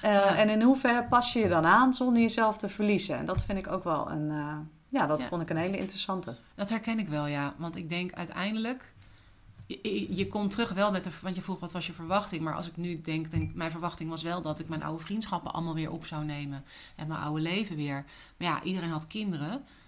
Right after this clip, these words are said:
Speaker 2: eh, of was uit de stad verhuisd, eh, en, of was een beetje de verbinding verloren, hè. Of had ik weinig contact mee gehad.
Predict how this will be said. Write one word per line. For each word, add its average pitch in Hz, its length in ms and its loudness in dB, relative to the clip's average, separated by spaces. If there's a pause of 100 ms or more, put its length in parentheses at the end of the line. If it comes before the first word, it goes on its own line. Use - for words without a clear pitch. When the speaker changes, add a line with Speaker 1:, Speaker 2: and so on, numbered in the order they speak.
(120)
Speaker 2:
eh, - 80 -8 (240)
of 156 140 -8
was 156 220 -6
uit 156 160 -8
de 147 60 -12
stad 175 240 -10
verhuisd, 151 680 -6 (220)
eh, 156 100 -10 (300)
en, 160 220 -8 (200)
of - 260 -6
was - 360 -4
een - 120 -10
beetje 170 280 -8
de 160 200 -6
verbinding 175 460 -4
verloren, 165 520 -4
hè. 208 100 -2 (400)
Of 160 420 -8
had 156 300 -6
ik 165 80 -4
weinig 160 260 -4
contact 185 300 -6
mee 160 200 -2
gehad. 160 380 -4